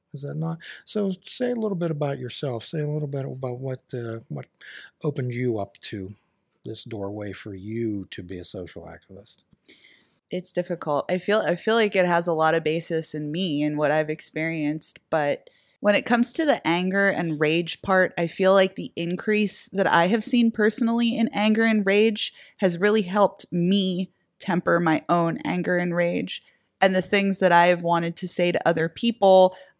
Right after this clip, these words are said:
Speaker 2: I have needed to apply to myself and have needed to engage in my own learning process of how to do that, how to be more understanding toward others, how to not call people stupid.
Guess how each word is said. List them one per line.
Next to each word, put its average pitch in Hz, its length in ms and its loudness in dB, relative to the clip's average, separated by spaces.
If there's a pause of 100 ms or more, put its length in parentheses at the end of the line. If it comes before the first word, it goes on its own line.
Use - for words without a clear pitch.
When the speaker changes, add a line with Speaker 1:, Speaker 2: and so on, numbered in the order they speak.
Speaker 2:
I 170 160 8
have 175 320 0 (100)
needed 185 440 0
to 185 180 2
apply 180 340 2
to 170 80 2
myself 165 720 2 (100)
and 175 120 -2
have 170 200 -6
needed 165 460 -4
to 165 480 -2 (640)
engage 180 380 2
in 175 80 -2
my - 140 0 (100)
own 190 260 4
learning 165 360 -2
process 170 500 0
of 165 100 -6
how 160 160 -2
to 156 100 -2
do 170 260 -8
that, 151 340 -2
how 165 200 0
to 165 60 0
be 165 140 -6
more 165 220 2
understanding 165 720 -4
toward 160 260 0
others, 156 480 0 (160)
how 196 160 4
to 202 80 6
not 185 240 4
call 175 220 0
people 170 320 -4
stupid. 233 640 4